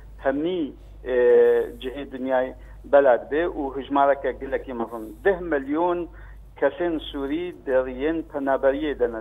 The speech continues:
دەڕیێن کۆچبەریە دەنە. ئەڤ سوسرەتەکە گەلێکی مەزنە، هەم بۆ جیهانی، هەم بۆ جیهانە ناونەتەوی. یعنی، جیهانە ناونەتەوی ب-، بدەستگەهێن قەڵا، بسازیێن قەڵا،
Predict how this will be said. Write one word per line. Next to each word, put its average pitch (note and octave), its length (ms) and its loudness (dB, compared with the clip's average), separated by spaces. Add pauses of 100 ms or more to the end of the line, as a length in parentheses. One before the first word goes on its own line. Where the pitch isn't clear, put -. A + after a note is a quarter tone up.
دەڕیێن C#3+ 400 -4
کۆچبەریە C3+ 560 -6
دەنە. A2 160 -6 (400)
ئەڤ D#3+ 140 8 (480)
سوسرەتەکە E3+ 680 2 (100)
گەلێکی E3 440 2
مەزنە، C3 380 -2
هەم D#3+ 140 0
بۆ D#3+ 160 0
جیهانی، E3+ 440 0
هەم E3+ 180 -2
بۆ D#3 80 0 (180)
جیهانە D3 320 0 (100)
ناونەتەوی. C#3+ 600 -2 (400)
یعنی، B2+ 160 -4 (100)
جیهانە C#3+ 360 0
ناونەتەوی D3 600 -4 (180)
ب-، B2+ 320 -6
بدەستگەهێن C#3 640 -4
قەڵا، C#3+ 300 2
بسازیێن C3+ 600 -6
قەڵا، C#3+ 240 2